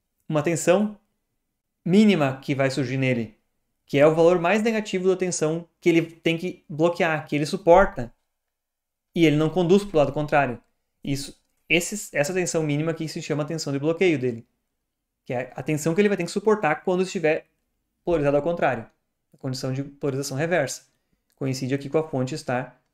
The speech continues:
no seu ciclo negativo. Deixa eu voltar conforme tá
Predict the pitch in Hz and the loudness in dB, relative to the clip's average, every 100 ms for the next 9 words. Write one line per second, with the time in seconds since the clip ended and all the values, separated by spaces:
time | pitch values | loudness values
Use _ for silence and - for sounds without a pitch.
0 | _ - 143 156 147 147 135 127 165 - | _ -12 -6 -4 -4 -4 -2 -2 -2 -2
1 | 135 113 _ _ _ _ _ _ _ _ | -4 -6 _ _ _ _ _ _ _ _
2 | _ _ _ _ _ _ - 131 147 156 | _ _ _ _ _ _ -10 -6 -2 -2
3 | 147 139 127 - _ _ _ _ _ _ | -2 -2 -2 -10 _ _ _ _ _ _
4 | _ _ _ _ _ _ - 139 131 131 | _ _ _ _ _ _ -8 -6 -4 -4
5 | 127 123 | -4 -6